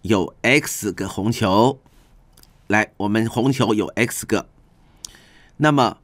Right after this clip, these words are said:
呃，那么就是 N 减 X 是非红球，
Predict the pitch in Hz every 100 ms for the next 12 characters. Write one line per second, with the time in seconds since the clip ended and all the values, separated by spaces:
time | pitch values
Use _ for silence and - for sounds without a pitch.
0 | _ _ _ _ _ _ _ - 110 104
1 | 104 98 98 95 85 _ _ _ _ _
2 | - 165 139 - 147 135 127 104 - -
3 | 170 190 180 139 107 - 127 131 - 123
4 | _ _ _ _ _ _ _ - - _
5 | - _ - 120 - 156 147 107 107 -
6 | 80